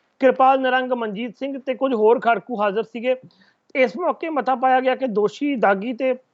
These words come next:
ਭਗੌੜਿਆਂ ਨੂੰ ਟਿਕਟ ਨਹੀਂ ਦਿੱਤੀ ਜਾਏਗੀ। ਇਹਦੇ ਨਾਲ ਹੀ ਰਤਿੰਦਰਪਾਲ ਨੇ ਦੱਸਿਆ ਕਿ ਜਦੋਂ ਮੈਂ ਅੰਮ-, ਅੰਮ੍ਰਿਤਸਰ ਤੋਂ ਵਾਪਸ ਆ ਰਿਹਾ ਸੀ ਤਾਂ ਬਿਆਸ ਨੇੜੇ ਮੇਰਾ ਸੜਕ ਹਾਦਸਾ ਕਰਵਾ ਦਿੱਤਾ ਗਿਆ ਸੀ।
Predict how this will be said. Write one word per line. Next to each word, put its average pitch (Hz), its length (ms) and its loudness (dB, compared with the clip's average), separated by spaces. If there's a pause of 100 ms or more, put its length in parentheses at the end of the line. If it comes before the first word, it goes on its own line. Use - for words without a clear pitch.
(160)
ਭਗੌੜਿਆਂ 254 400 4
ਨੂੰ 262 120 0
ਟਿਕਟ 226 240 -6
ਨਹੀਂ 247 140 -6
ਦਿੱਤੀ 294 220 -8
ਜਾਏਗੀ। 254 420 -2 (680)
ਇਹਦੇ 294 200 2
ਨਾਲ 277 320 2
ਹੀ 151 160 -10 (1080)
ਰਤਿੰਦਰਪਾਲ 294 560 0
ਨੇ 294 80 -8
ਦੱਸਿਆ 269 300 -4
ਕਿ 277 120 -8
ਜਦੋਂ 269 240 2
ਮੈਂ 277 100 0
ਅੰਮ-, 277 120 -2
ਅੰਮ੍ਰਿਤਸਰ 247 420 -2
ਤੋਂ 247 220 2
ਵਾਪਸ 202 340 0
ਆ 226 120 2
ਰਿਹਾ 240 140 -2
ਸੀ 262 140 -16
ਤਾਂ 262 200 -4 (340)
ਬਿਆਸ 240 400 4
ਨੇੜੇ 254 260 -6
ਮੇਰਾ 233 220 -2
ਸੜਕ 208 340 -4
ਹਾਦਸਾ 233 260 -2
ਕਰਵਾ 220 260 0
ਦਿੱਤਾ 220 280 -4
ਗਿਆ 220 160 0
ਸੀ। 269 220 -10